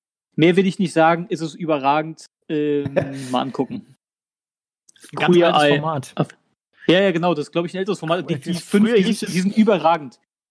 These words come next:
Speaker 1: Die
Speaker 3: Früher
Speaker 1: sind
Speaker 3: hieß
Speaker 1: super.
Speaker 3: es Queer Eye for the Straight Guy, glaub ich.
Speaker 2: Ja, ja.
Speaker 3: Ja.
Speaker 1: Ah, das kenn ich
Speaker 2: Das gab's.
Speaker 1: nicht, kenn jetzt nur das Neue, aber das ist wirklich
Speaker 3: Ich glaub, das war
Speaker 1: cool.
Speaker 3: ein, ich glaub, das war ein M-T-V-Format, meine ich. Ähm, ja.
Speaker 1: Wo bei Popkultur waren und sowas.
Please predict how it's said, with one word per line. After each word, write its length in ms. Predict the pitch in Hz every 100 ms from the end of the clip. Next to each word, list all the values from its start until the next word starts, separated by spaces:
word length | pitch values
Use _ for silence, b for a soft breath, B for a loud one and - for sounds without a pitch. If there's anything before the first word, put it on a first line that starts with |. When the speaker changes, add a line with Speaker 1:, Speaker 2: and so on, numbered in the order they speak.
| _ _
Speaker 1:
Die 40 | -
Speaker 3:
Früher 140 | 165 196
Speaker 1:
sind 80 | 202
Speaker 3:
hieß 60 |
Speaker 1:
super. 100 | 165
Speaker 3:
es 100 | 180
Queer 360 | - 196 220 185
Eye 140 | 147 175
for 180 | 185
the 80 | 165
Straight 340 | - 160 185 -
Guy, 240 | 113 117
glaub 300 | 127 117 123
ich. 240 | 120 -
Speaker 2:
Ja, 220 | - 123 - _ _ _ 113
ja. 200 | 120 - - _
Speaker 3:
Ja. 200 | 139 135
Speaker 1:
Ah, 100 | 175
das 160 | 147 -
kenn 140 | 156
ich 100 | 160
Speaker 2:
Das 100 | -
gab's. 120 | 175 165
Speaker 1:
nicht, 180 | 208
kenn 120 | - 170
jetzt 160 | 151
nur 100 | 180
das 160 | 165 -
Neue, 240 | 170 196
aber 140 | 175 156
das 180 | 165
ist 300 | 175 156 - - _ _
wirklich 280 | 165 170 156
Speaker 3:
Ich 60 |
glaub, 80 | -
das 120 | 131
war 60 | 147
Speaker 1:
cool. 80 | 131
Speaker 3:
ein, 80 | 139
ich 160 | 139 -
glaub, 160 | 147
das 180 | - -
war 120 | 147
ein 40 | 143
M-T-V-Format, 800 | 151 143 143 143 131 127 139 - _ -
meine 220 | 160 147
ich. 160 | - _ _ _ B B B B -
Ähm, 520 | 151 151 151 151 135 B _ _ _ -
ja. 300 | 139 135 - _ _ _
Speaker 1:
Wo 320 | 202 147 143
bei 140 | 127 135
Popkultur 560 | - 110 - 131 135
waren 200 | 123 120
und 60 | 117
sowas. 380 | 120 123 -